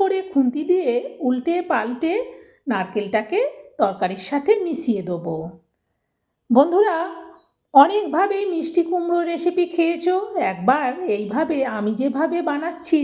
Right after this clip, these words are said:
নারকেল কুচানো আর নারকেল কোড়া দিয়ে, তোমরা বানিয়ে দেখো। এটা বিশেষ করে মুড়ির সাথে খেতে দুর্দান্ত লাগে, কিন্তু সবের সাথেই খাওয়া যাবে। এরপর আমি এই কাঁচিটার মধ্যে নামিয়ে নিচ্ছি। এটা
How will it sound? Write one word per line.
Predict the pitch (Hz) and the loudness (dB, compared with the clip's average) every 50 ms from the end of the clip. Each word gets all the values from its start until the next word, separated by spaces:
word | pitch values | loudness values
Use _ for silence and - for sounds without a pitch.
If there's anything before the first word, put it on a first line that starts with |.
| 262 254 247 | 2 -2 -2
নারকেল | 214 208 208 - - 254 254 254 254 254 - | -2 -4 -6 -6 -4 -2 -2 -2 -4 -6 -4
কুচানো | - 277 254 - 320 302 302 294 302 339 311 262 | -4 -2 -2 -2 -2 -2 -2 -2 -2 -2 -2 -2
আর | 220 208 208 208 | -4 -4 -4 -4
নারকেল | 208 202 202 208 - 233 214 220 220 - | -4 -4 -6 -4 0 0 0 0 0 2
কোড়া | 285 262 262 302 330 339 349 | 2 2 4 4 0 2 2
দিয়ে, | 349 349 254 220 226 - - - - - - _ | 2 2 2 -2 -4 -4 -10 -16 -20 -20 -16 _
তোমরা | - 262 208 196 190 196 196 180 208 | -4 -2 -2 -2 -2 -2 -2 -2 -2
বানিয়ে | 208 208 214 233 240 247 254 247 254 | -2 0 0 0 0 0 0 0 -2
দেখো। | 262 262 - - 359 415 415 - - - - - _ _ - - | -2 -2 0 0 0 0 -2 -10 -16 -20 -20 -20 _ _ -2 0
এটা | 302 392 403 381 359 | 4 4 4 4 4
বিশেষ | 370 370 381 415 415 403 - - | 2 2 2 0 0 0 4 4
করে | 403 415 415 392 339 | 6 6 6 2 2
মুড়ির | 311 285 269 285 294 - - - | 0 0 0 0 0 -2 -2 -2
সাথে | 349 349 - 403 392 - | -2 0 0 -2 -2 0
খেতে | - 403 415 349 294 302 240 220 | 0 0 0 0 -2 -2 -2 0
দুর্দান্ত | 320 311 339 - 247 247 392 392 415 403 381 269 311 240 220 202 | 2 0 0 0 0 -2 0 0 0 0 0 2 2 4 4 2
লাগে, | 190 190 170 170 170 160 170 - - - | -2 -4 -6 -8 -8 -8 -10 -10 -6 0
কিন্তু | 247 247 240 233 240 240 - - | 0 0 2 2 0 -2 0 2
সবের | 349 262 247 262 277 277 - | 2 2 2 2 -4 -4 0
সাথেই | - 370 370 440 523 508 - - | 0 2 6 6 4 4 2 -2
খাওয়া | 285 226 196 185 180 170 180 | 0 0 0 0 -4 -4 -4
যাবে। | 165 165 160 165 160 160 160 - _ _ _ _ _ _ _ _ _ _ - | -4 -4 -4 -6 -6 -8 -10 -14 _ _ _ _ _ _ _ _ _ _ -2
এরপর | 240 202 180 - - 202 220 254 311 359 403 | -2 -2 0 4 4 6 6 6 4 0 -4
আমি | 370 339 285 - - - - - - 208 | -2 -4 -4 -6 -8 -10 -10 -2 -2 -2
এই | 202 196 - | 0 -2 -4
কাঁচিটার | - 190 185 - - - 240 220 202 208 220 | -6 -6 -6 -6 -8 -4 -4 -4 -2 0 -2
মধ্যে | 247 247 220 370 427 494 415 349 | -2 0 2 2 2 2 2 0
নামিয়ে | 254 202 180 185 185 185 190 | -2 -2 -4 -4 -4 -2 -2
নিচ্ছি। | 185 180 180 170 - - - - - 240 185 175 185 185 175 _ _ _ _ _ _ _ _ _ _ _ _ - 277 | -4 -4 -6 -8 -12 -14 -14 -12 -10 -10 -10 -10 -10 -12 -16 _ _ _ _ _ _ _ _ _ _ _ _ -2 2
এটা | 294 - 370 | 6 8 8